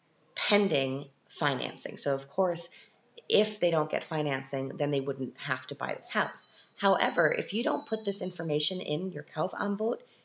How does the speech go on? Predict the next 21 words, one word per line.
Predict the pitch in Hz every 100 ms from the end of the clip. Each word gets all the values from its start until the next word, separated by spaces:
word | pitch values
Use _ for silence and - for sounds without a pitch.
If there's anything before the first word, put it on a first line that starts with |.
| _
you're | - 156 226
on | 226 208
the | 190
line | 160 160 160
to | 156
buy | 143 131 131
this | 123 -
house. | - 160 - - - - _ - _
So | - 196 185 180 - -
always, | 214 240 214 175 151 -
always | 175 185 185 185
talk | - 165 165
to | 196
a |
lawyer | 196 151 143 147 147
or, | 147 147 - _
or | 139 135
be | 165 180
a | 175
lawyer | 139 135 127 135 -
or | -